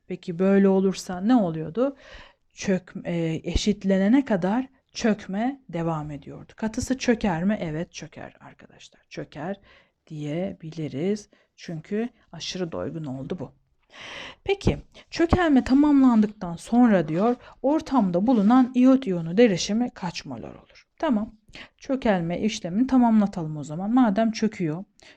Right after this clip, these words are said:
şöyle diyelim, gümüş iyonları gelecek. Bu taraftan da iyot iyonları gelecek. Ve bu gümüş iyodür olarak çökecek, öyle değil mi?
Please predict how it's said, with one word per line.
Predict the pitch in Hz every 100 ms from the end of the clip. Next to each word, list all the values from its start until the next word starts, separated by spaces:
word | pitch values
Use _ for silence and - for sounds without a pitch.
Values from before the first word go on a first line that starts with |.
| _
şöyle | - 277 196 165
diyelim, | 151 156 185 208
gümüş | 233 226 220 202
iyonları | 175 160 151 160
gelecek. | 202 160 147 127 - _ _ _ _ _ -
Bu | 190 208
taraftan | 214 190 180 - 175 156
da | 156
iyot | 196 190 175 -
iyonları | 156 151 143 135
gelecek. | 202 156 131 90 - _ _ _ - _ _ 214
Ve | 208 170 190 _
bu | 202 180 170 - _ _ _
gümüş | 220 247 185 160 -
iyodür | 220 175 160 196
olarak | 190 147 185 208 - _ _ _
çökecek, | - 160 139 131 147
öyle | 175 233
değil | 220 123
mi? | -